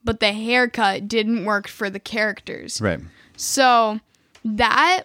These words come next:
Speaker 1: would really bug me, 'cause if they s-, thought that my acting was that good,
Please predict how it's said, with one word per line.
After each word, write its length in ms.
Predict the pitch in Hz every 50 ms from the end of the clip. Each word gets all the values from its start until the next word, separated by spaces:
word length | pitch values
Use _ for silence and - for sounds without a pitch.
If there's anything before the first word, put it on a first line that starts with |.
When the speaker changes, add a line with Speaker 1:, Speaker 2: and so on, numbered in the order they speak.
| _ -
Speaker 1:
would 220 | 240 254 294 269
really 640 | 254 247 233 220 220 226 254 262 277 302 330 330
bug 340 | 302 233 220 233 226 220 208
me, 380 | 208 196 175 175 170 - 214 _ _
'cause 200 | - 269 262 247
if 280 | 269 302 294 277 - - _ _ _ _ -
they 240 | 233 262 294 320 339
s-, 180 | 339 - - - 254
thought 360 | - 285 262 254 240 220 -
that 220 | - 226 233 226 220
my 220 | 240 240 247 262
acting 500 | 254 247 247 247 254 - - 269 254 247
was 240 | 233 208 196 190 185
that 460 | 185 196 196 208 214 - - 202 196
good, 500 | - 214 202 165 175 180 - - 233 226